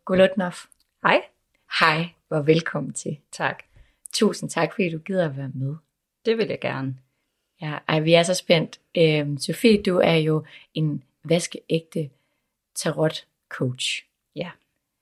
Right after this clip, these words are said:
Speaker 1: Og hvad er det nu lige, det er at være tarot-coach?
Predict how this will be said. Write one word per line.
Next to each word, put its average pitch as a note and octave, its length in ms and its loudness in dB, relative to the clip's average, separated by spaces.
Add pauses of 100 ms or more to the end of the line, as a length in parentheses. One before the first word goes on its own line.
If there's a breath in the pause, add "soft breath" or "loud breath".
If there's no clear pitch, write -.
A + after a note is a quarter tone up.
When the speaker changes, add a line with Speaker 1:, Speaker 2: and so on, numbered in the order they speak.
(160)
Speaker 1:
Og D3+ 80 -10
hvad F3+ 200 2
er F#3 40 6
det F3+ 120 -2
nu F3 160 0
lige, F3 340 -8 (120)
det E3+ 180 6
er D#3 240 -2 (320)
at D#3+ 80 -8
være D3+ 180 -6
tarot-coach? - 840 -8